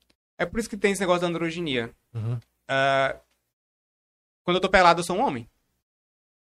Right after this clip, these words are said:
Speaker 1: Entendeu? Então, se for pra jogar um trabalho ali, quer que tire as unhas, tira. Quer tirar a maquiagem, tira. Vou ser um homem do mesmo jeito. Só que tem isso.
Speaker 2: Mas, tipo assim, véi, eu ve-,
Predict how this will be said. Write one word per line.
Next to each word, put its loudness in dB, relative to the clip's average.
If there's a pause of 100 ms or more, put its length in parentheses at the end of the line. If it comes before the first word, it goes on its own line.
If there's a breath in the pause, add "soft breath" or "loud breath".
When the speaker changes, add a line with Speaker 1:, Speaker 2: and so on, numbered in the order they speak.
(360)
Speaker 1:
Entendeu? -6 (100)
Então, -6 (1040)
se -6
for -4
pra 0
jogar 2
um -2
trabalho 4
ali, -2
quer -4
que -10
tire -4
as -2
unhas, -8
tira. -4
Quer -4
tirar -10
a -6
maquiagem, -4
tira. -6
Vou -10
ser -8
um -4
homem -8 (100)
do -18
mesmo -6
jeito. -6 (720)
Só -6
que -10 (120)
tem -10
isso. -18 (300)
Speaker 2:
Mas, -4
tipo -16
assim, -2
véi, 2 (460)
eu 0
ve-, 0